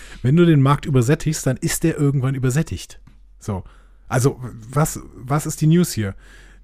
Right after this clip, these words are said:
Ähm, das wird genauso übrigens Star Trek passieren, wenn die nicht sehr, sehr stark aufpassen, was sie da gerade tun. Das wird, äh, Star Wars passieren. E-, ehrlicherweise ist es <laughs> Star Wars schon passiert.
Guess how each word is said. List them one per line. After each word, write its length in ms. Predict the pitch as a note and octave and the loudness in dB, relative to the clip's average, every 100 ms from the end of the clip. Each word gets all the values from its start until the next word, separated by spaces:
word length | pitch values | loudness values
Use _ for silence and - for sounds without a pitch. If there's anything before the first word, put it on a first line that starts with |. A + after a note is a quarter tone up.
| C3+ | -2
Ähm, 480 | C3 B2+ B2 B2+ - - - - - - - - - | 2 2 0 -4 -10 -20 -20 -20 -20 -20 -20 -20 -12
das 300 | B2 B2+ - | -4 -4 2
wird 340 | D#3+ - - | 2 2 -2
genauso 640 | C3+ C3+ D#3+ F#3 D#3 E3+ | 0 2 2 2 2 2
übrigens 420 | E3+ C#3 D3 C#3+ - | 0 -2 -2 -2 -2
Star 180 | C#3+ | -2
Trek 240 | D#3 F3+ - | -2 -4 -2
passieren, 500 | E3+ - D#3+ F3 E3+ | -2 -2 0 2 2
wenn 420 | D3 D#3 - C#3 | 2 0 -2 -6
die 300 | B2 D#3+ D#3 | -2 -2 0
nicht 220 | C#3+ D3 | 0 -2
sehr, 320 | - A2+ F3 | -2 2 2
sehr 160 | D#3+ E3 | 2 0
stark 280 | - D#3 C#3 | 2 -2 0
aufpassen, 460 | D#3 - D#3+ - C3+ | -2 -2 -2 0 -2
was 140 | C#3+ | -2
sie 60 | D3 | -2
da 80 | C3 | -4
gerade 240 | B2 A#2+ | -2 -2
tun. 340 | - E3 G3 - - - - - | 0 0 0 -2 -14 -20 -20 -6
Das 200 | C3+ - | -4 0
wird, 340 | C#3 D3+ C#3+ - | 2 2 2 -4
äh, 420 | C#3 C3 B2+ G#2+ | -2 0 -2 -4
Star 360 | - - B2+ A#2 | -4 0 0 0
Wars 380 | B2 F3+ - | 0 -2 -6
passieren. 580 | - E3 - D3+ E3+ F3+ - | -2 -2 -2 -2 -2 -2 -6
E-, 280 | D3+ - - | -16 -18 -10
ehrlicherweise 580 | A2 A2+ A#2 G2 G2 F2+ | -8 -6 -6 -6 -8 -8
ist 320 | C3+ D3 - | -6 -6 -4
es 160 | F3+ - | -4 -2
<laughs> 0 | |
Star 260 | - - - | -4 -2 0
Wars 280 | F3+ - - | 0 0 -2
schon 180 | D#3 C#3 | -2 0
passiert. 520 | D#3 C#3 C3 D#3 | -2 -2 -4 -6